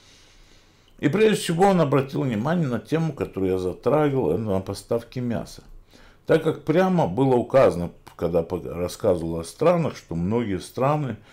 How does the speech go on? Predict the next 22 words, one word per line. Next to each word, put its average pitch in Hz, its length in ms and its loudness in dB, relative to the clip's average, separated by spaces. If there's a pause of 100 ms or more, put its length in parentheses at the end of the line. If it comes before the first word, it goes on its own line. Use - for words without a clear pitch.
(260)
как 104 240 -2
Южной, 127 440 2
так - 260 -8
и - 40 -10
Северной 113 580 -2
Америки, 104 420 -4
а 78 80 -4
также 80 380 -4
Австралия, 113 680 -2
Новая 87 380 0
Зеландия, 92 680 -2
Родезия, 98 760 0
Оранжевая 92 580 -2
Республика, 120 640 -6
юар, 104 440 2 (580)
экспортируют 139 920 0
огромные 127 800 2
объёмы 82 840 0 (440)
охлаждённого 120 1200 0 (160)
и 165 180 -2
замороженного 87 1080 -6 (340)
мяса. 85 640 0